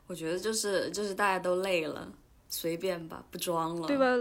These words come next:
Speaker 2: 累了，大家就有话直说吧，不要打太极了。
Speaker 1: 情绪躺平，<laughs> 对。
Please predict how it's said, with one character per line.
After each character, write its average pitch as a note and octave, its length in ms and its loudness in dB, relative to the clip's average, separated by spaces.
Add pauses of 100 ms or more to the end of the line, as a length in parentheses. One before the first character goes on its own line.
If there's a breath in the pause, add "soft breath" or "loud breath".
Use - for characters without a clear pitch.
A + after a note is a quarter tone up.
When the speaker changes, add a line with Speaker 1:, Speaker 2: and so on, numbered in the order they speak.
(120)
Speaker 2:
累 D#4 180 12
了， B3+ 160 8
大 C#4+ 160 10
家 C#4+ 100 12
就 C#4+ 260 10
有 B3 180 10
话 D#4+ 180 10
直 C4+ 240 2
说 C#4 260 8
吧， C#4 140 6 (180)
不 - 100 10
要 D4 160 12
打 B3 180 10
太 C4 180 6
极 D#3+ 200 4
了。 - 0 -
Speaker 1:
情 - 60 -2
绪 D3+ 220 2
躺 D3+ 100 4
平， F3+ 220 -8
<laughs> B3 380 4
对。 C#4+ 440 8